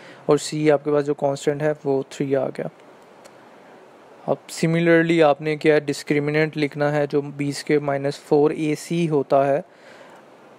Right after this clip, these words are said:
अब इसके अंदर just आपने values put करनी है, B की जगह B की value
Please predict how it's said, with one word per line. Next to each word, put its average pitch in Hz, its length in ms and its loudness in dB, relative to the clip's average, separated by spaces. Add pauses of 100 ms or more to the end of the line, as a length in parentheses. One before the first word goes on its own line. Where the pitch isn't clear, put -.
(320)
अब 135 180 2
इसके 143 240 -2
अंदर 147 220 2
just 160 280 2
आपने 160 240 2
values 156 420 2
put 147 200 -8
करनी 143 380 0
है, 143 60 -4 (360)
B 143 240 0
की 151 120 -2
जगह 143 260 2
B 135 260 -10
की 160 80 -2
value 147 520 0